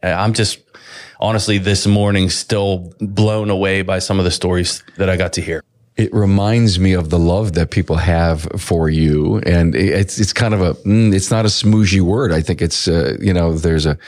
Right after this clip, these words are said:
Speaker 2: there's a trust, there's a compassion, there's a caring. You've probably helped people out of things unknowns to you. You're sleeping at night and people are saying, "Oh, he bailed me out."
Speaker 1: Yeah.
Speaker 2: And you don't even know that.
Speaker 1: That's true.
Speaker 2: And when you come to events like this, and it, it happens to me too, nowhere near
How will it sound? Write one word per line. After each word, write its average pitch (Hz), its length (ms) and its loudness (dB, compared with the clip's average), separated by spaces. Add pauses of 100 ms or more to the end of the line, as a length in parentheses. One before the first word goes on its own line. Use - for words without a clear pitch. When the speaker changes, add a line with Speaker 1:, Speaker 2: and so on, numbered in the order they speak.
(180)
Speaker 2:
there's 82 160 0
a 73 80 0
trust, - 600 -2
there's 78 200 0
a 76 80 -2
compassion, 92 720 0
there's 78 180 0
a - 80 -2
caring. 98 600 0 (380)
You've 92 240 0
probably 101 380 0
helped 92 260 0
people 101 360 -2
out 101 180 0
of 90 140 0
things 90 400 0
unknowns 87 680 0
to 73 100 0
you. 71 60 0
You're 87 180 2
sleeping 110 340 0
at 90 120 0
night 98 220 0
and 85 140 0
people 87 240 0
are 90 60 4
saying, 87 320 -2 (240)
"Oh, 208 240 -2
he 160 80 -2
bailed 139 320 -4
me 131 160 0
out." 131 360 -2
Speaker 1:
Yeah. - 60 -14 (220)
Speaker 2:
And 117 100 2
you 120 80 4
don't 110 80 2
even 92 180 0
know 104 220 0
that. 50 380 -4
Speaker 1:
That's - 260 -8
true. 85 140 -4 (160)
Speaker 2:
And 110 120 2
when 113 100 4
you 107 100 0
come 135 180 2
to 131 160 2
events 101 300 0
like 80 180 -2
this, - 220 -2
and 87 100 0
it, - 120 -4
it 104 120 0
happens 139 400 0
to 120 120 -2
me 95 200 2
too, - 300 -2 (360)
nowhere 117 680 2
near 76 340 -2